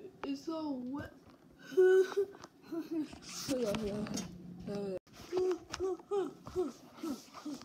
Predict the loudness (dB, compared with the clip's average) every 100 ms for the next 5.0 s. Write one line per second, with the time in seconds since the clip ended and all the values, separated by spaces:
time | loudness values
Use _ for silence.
0 | -12 -4 -4 -4 -10 -4 -4 -4 -12 -14
1 | -12 -12 -14 -16 -12 -12 -14 -20 -20 -20
2 | -2 -2 -2 -10 -20 -14 -12 -12 -14 -14
3 | -14 -16 -16 -20 -20 -20 -20 -16 -6 -6
4 | -2 -2 -2 -4 -2 0 0 0 -2 -4